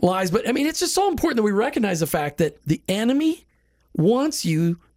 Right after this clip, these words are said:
to believe these lies. I, I don't know if I'm gonna get them all out before the break. The purpose of marriage, number one lie, the purpose of marriage is to be happy.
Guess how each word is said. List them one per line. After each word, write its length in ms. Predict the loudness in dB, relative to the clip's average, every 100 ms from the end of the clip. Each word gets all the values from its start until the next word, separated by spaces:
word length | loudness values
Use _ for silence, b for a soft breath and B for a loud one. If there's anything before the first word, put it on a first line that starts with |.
| -4
to 100 | -2
believe 760 | 0 2 4 2 0 -2 -2 -2
these 340 | 0 2 2 0
lies. 400 | 0 -4 -10 -14 _ -12
I, 80 | -6
I 80 | -4
don't 100 | -2
know 80 | -2
if 60 | 0
I'm 60 |
gonna 160 | 0 0
get 80 | 0
them 80 |
all 120 | -2 -4
out 120 | -4
before 260 | -2 0 0
the 80 |
break. 360 | -2 -2 -4 -14 B B B B -2
The 120 | 0
purpose 380 | 2 0 0 -2
of 80 | 0
marriage, 400 | 2 2 0 0
number 180 | 2 4
one 160 | 2
lie, 200 | 0 0
the 100 | -2
purpose 280 | -2 -2 -2
of 60 | -2
marriage 260 | 0 -2
is 80 | -2
to 60 | 0
be 80 | 0
happy. 400 | 0 -4 -8